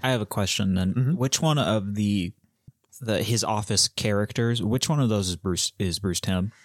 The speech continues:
Speaker 2: Bruce Timm is, like, I think he's in these scenes, like, where they're all in, like, the table talking, but, like, Bruce Timm doesn't really have any, like, uh, dialogue or anything in this. It's
Speaker 1: Okay.
Speaker 2: mostly, it's mostly with, um, uh, Alan Burnett,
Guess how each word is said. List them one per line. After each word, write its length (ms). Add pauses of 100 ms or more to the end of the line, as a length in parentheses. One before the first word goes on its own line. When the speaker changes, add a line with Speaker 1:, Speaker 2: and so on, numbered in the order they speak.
(140)
Speaker 2:
Bruce 160
Timm 280
is, 200
like, 260
I 80
think 320
he's 260
in 300
these 200
scenes, 520
like, 160
where 140
they're 180
all 160
in, 100
like, 200
the 320 (240)
table 500 (260)
talking, 560 (120)
but, 100
like, 220
Bruce 240
Timm 180
doesn't 240
really 200
have 180
any, 100
like, 240
uh, 240
dialogue 560
or 80
anything 360
in 120
this. 240
It's 140
Speaker 1:
Okay. 100
Speaker 2:
mostly, 420
it's 200
mostly 340
with, 320
um, 240
uh, 220 (240)
Alan 260
Burnett, 420